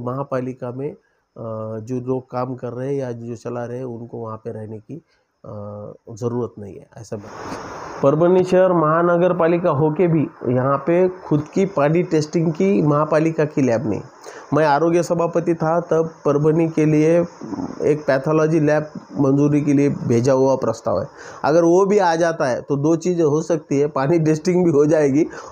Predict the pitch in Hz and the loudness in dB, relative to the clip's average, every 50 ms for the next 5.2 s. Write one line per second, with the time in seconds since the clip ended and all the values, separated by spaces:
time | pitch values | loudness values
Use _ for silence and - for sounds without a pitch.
0 | - - 143 135 131 139 143 143 143 147 165 175 165 170 - - 185 180 170 165 | -4 -2 -2 -2 0 0 2 2 4 4 4 2 0 -2 -4 0 2 2 4 4
1 | 175 175 175 - - - - 160 151 156 156 151 160 151 135 135 139 143 143 139 | 4 4 2 0 0 0 2 0 2 2 2 2 2 2 4 4 2 2 2 2
2 | 147 143 127 143 139 127 123 123 120 113 113 113 113 - - - - - - - | 2 2 2 2 0 0 2 2 2 2 2 2 0 -2 -2 -6 -10 -14 -16 -18
3 | - - - - - - - 180 208 202 196 202 190 214 170 175 180 180 196 196 | -18 -18 -18 -18 -12 -4 0 2 4 4 4 4 2 2 2 2 4 4 4 4
4 | 190 196 185 180 170 175 170 165 - - - 143 139 131 - - 147 131 127 110 | 4 2 2 2 2 2 2 0 0 -2 -2 -2 -2 -2 -2 -2 0 0 0 0
5 | 101 - - - | -2 -4 -6 -10